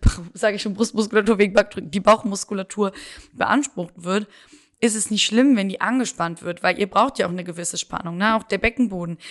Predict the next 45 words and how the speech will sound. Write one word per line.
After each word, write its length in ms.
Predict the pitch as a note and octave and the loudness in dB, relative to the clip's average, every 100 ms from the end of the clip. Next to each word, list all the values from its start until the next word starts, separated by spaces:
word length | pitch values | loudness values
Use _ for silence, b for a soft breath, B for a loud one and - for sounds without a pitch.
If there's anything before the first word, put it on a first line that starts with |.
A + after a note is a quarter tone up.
| B - | B -8
der 100 | F3+ | 0
braucht 200 | F#3+ F3 | 0 0
eine 140 | F#3 | -4
gewisse 340 | F3+ F3 - | -6 -6 -8
Spannung. 400 | F3 - E3+ E3+ | -8 -6 -4 -4
Und 100 | E3+ | -4
dafür 240 | E3+ F3+ G3 | -4 -4 -4
gibt 200 | G#3 - | -6 -6
es 60 | |
dann 160 | - F#3+ | -10 -6
Übungen, 440 | - G3 G#3 G3 | -6 -4 -4 -4
die 80 | F3+ | -6
bekommt 340 | F#3 - G#3 G#3 | -8 -4 -4 -4
ihr 80 | |
dann 120 | G3 F#3+ | -8 -8
aus 140 | F#3 | -10
dem 120 | F#3+ | -12
Krankenhaus, 680 | - G3+ - F#3 F#3+ F#3+ F#3 | -6 -6 -6 -6 -6 -6 -8
von 140 | F#3 | -10
der 100 | F#3 | -8
Hebamme, 560 | F3+ G3+ F#3+ F#3 F#3 F#3 B B B B _ - | -6 -2 0 0 -2 -8 B B B B _ -4
ähm, 340 | - F3+ F3+ | 0 0 0
je 140 | F#3 G3 | -4 -2
nachdem, 420 | F#3+ G3 G3+ F3 | -2 -2 -4 -2
wo 60 | G3+ | 0
ihr 140 | G3 | 0
euch 180 | F#3+ - | -2 -6
begleiten 500 | E3+ F3 F#3 G3+ E3+ | -4 0 0 0 -2
lasst. 300 | E3+ G#3 - | -2 -2 -4
Das 160 | - | -8
heißt, 240 | F3 F3+ B B B B - | -8 -8 B B B B -2
haltet 240 | A#3 A#3+ | 0 0
immer 200 | B3+ B3+ | 2 4
mal 160 | A#3+ A3 | 4 2
wieder 240 | G#3 G3 | 2 0
Rücksprache, 540 | B3 - - G#3+ G#3 G#3+ G#3 | 0 -4 -2 0 2 -2 -2
aber 300 | F#3+ F#3+ F3+ | -2 -2 -2
haltet 260 | G#3 A3 - | -2 -2 -6
auch 140 | G3+ | -6
vielleicht 320 | - G3 - | -6 -6 -6
Rücksprache 480 | G3 - F#3+ F#3+ G3 | -10 -8 -4 -4 -4
mit 160 | G#3 - | -4 2
mehreren 400 | C4 A3+ G#3+ - | 2 2 -2 -2
Ärzten, 560 | G#3 G3+ - G#3 G3+ | -4 -4 -6 -6 -4
weil 260 | F3 F3+ | -2 -4